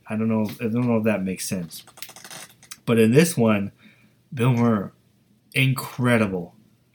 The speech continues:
The acting, the dialogues, the emotion that he had when he talked to that im-, im-, Imperial, um, leader, like, you can tell that it was eating him up, and that it's been eating him up all these years.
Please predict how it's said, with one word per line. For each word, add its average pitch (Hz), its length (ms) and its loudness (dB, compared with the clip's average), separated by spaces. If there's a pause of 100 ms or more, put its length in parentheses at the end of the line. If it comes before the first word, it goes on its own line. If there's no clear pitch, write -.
The 113 200 -2
acting, 127 540 0
the 110 80 -4
dialogues, 117 880 2 (240)
the 120 140 -2
emotion 123 800 2
that 147 140 2
he 147 140 2
had 139 220 2
when 131 140 0
he 113 80 0
talked 117 360 -2
to 120 100 -2
that 113 180 -2
im-, 110 240 -4
im-, 117 240 -2 (340)
Imperial, 117 520 2
um, 95 760 -8
leader, 131 540 2 (460)
like, 101 260 -6
you 120 100 -2
can 113 240 -2
tell 120 320 0
that 113 140 0
it 104 100 -2
was 101 220 -8
eating 123 260 2
him 107 160 2
up, 113 220 -2
and 104 120 -2
that 101 80 -6
it's 98 160 -8
been 107 320 -4
eating 156 240 2
him 113 160 0
up 104 220 -4
all 127 320 2
these 120 280 0
years. 104 440 -2